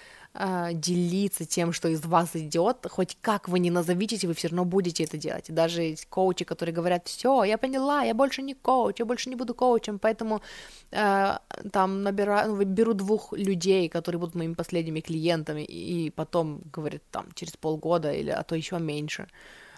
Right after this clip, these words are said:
э, этот же человек приходит и говорит: «А, я поняла, просто я была не вот этот коуч, а вот этот коуч. Например, коуч не по,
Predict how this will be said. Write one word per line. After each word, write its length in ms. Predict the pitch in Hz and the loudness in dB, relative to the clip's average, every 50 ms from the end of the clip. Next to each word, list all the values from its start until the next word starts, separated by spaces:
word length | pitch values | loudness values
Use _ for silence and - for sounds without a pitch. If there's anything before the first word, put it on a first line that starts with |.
| - - | -14 -8
э, 460 | - - 185 180 175 175 175 - - - | -4 -2 -2 -2 -2 -2 -4 -6 -6 -2
этот 300 | - 170 180 - 170 156 | 0 0 0 0 -2 -6
же 80 | 156 156 | -6 -6
человек 340 | - - 160 156 160 165 - | -6 -4 -2 -2 -2 -2 -4
приходит 460 | - 165 - - 160 156 156 - 165 | -6 -6 -4 -4 -4 -4 -4 -6 -6
и 40 | 151 | -6
говорит: 360 | 151 151 151 147 151 160 - - - - - - | -4 -4 -2 -2 -2 -4 -6 -8 -20 -20 -10 -4
«А, 260 | 254 294 294 262 202 180 | -2 2 4 4 4 6
я 140 | 202 220 220 | 4 4 2
поняла, 500 | 262 262 269 262 262 254 247 202 170 - | 0 -2 -2 0 0 2 2 2 0 0
просто 380 | - - 214 220 - - 233 | 0 -2 -2 -2 -2 -2 -2
я 100 | 220 202 | 0 0
была 220 | 196 196 196 185 185 | 2 2 2 2 2
не 120 | 185 175 | 2 2
вот 160 | 170 175 170 _ - 339 | 0 -2 -2 _ -2 -2
этот 360 | 359 392 - - 214 - - | -2 0 0 -2 -4 -4 -6
коуч, 420 | - - 190 160 139 139 156 - - | -6 -2 0 2 2 0 -2 -4 -6
а 120 | - 180 185 | -4 -4 -2
вот 180 | 196 254 262 - _ - 359 | -2 -2 -4 -4 _ -2 -2
этот 400 | 349 359 349 - - - - - | 0 0 0 0 -2 -2 -4 -4
коуч. 460 | - - 160 - - - - - - | 0 0 2 2 0 -4 -8 -8 -8
Например, 340 | 196 - 214 208 220 226 - | -8 -8 -6 -4 -4 -4 -4
коуч 380 | - - 262 269 269 - - | -4 0 2 2 2 0 -2
не 200 | 254 254 254 262 | -4 -4 -4 -4
по, 340 | 254 - 262 254 254 254 | 0 4 6 6 6 6